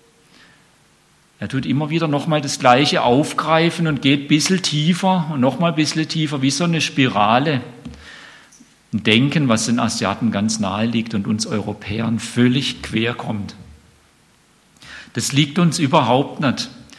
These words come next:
aber es ist gut, sich mal drauf einzulassen.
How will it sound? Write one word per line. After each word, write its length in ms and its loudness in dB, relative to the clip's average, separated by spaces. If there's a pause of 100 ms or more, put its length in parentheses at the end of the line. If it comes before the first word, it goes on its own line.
(580)
aber 140 -8
es 100 -4
ist 180 0
gut, 260 0
sich 160 -4
mal 180 2
drauf 260 -2
einzulassen. 800 -4